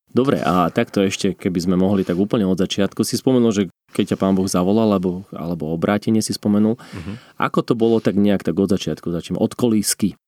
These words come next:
Speaker 1: že ako si sa k tomu dostal?
Speaker 2: Vyrastal som na dedine, Bidovce sa to volá, tá dedinka pri Košiciach.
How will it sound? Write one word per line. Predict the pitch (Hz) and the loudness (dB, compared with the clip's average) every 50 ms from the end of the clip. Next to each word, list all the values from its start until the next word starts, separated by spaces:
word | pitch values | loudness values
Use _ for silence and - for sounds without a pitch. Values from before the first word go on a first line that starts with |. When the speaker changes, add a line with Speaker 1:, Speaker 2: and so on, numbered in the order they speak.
| _ _ _ | _ _ _
Speaker 1:
že | _ - 87 85 92 90 87 90 90 90 90 90 90 90 90 82 | _ -8 -6 -2 0 0 2 2 2 2 2 2 2 2 2 0
ako | 80 110 _ - | 0 -2 _ -2
si | 117 - 127 | -2 -2 -2
sa | 120 - | -2 -2
k | 110 - | -4 -2
tomu | - - 113 110 107 | 0 0 2 2 4
dostal? | - 98 95 - - - - 50 52 - - _ _ _ | 2 2 2 0 -2 -4 -6 -6 -6 -12 -16 _ _ _
Speaker 2:
Vyrastal | _ 85 107 139 151 139 - 135 127 | _ 0 0 0 0 -2 0 -2 -2
som | - - 92 | 0 0 0
na | 82 76 76 | 0 0 0
dedine, | 78 82 85 85 87 95 101 123 135 147 147 - - - - _ - _ _ _ | 2 0 0 0 0 0 2 2 2 2 0 -4 -8 -20 -20 _ -20 _ _ _
Bidovce | _ 80 80 80 - - - 82 87 95 - - 113 | _ -6 -2 -2 2 2 2 2 2 0 -2 -2 -2
sa | 113 - - | -2 -2 -6
to | 113 _ - | -4 _ -2
volá, | 113 120 120 117 120 117 117 _ - _ _ _ _ _ | 0 2 2 2 2 0 -4 _ -20 _ _ _ _ _
tá | _ - | _ -6
dedinka | 107 95 98 95 95 92 101 - - | -4 -2 -2 -2 -2 -2 -2 -2 -2
pri | 80 - 90 | -2 -2 -4
Košiciach. | 90 - 95 - - 98 - - 101 92 92 - - - | 0 0 -2 0 0 -2 0 0 0 0 0 -2 -8 -16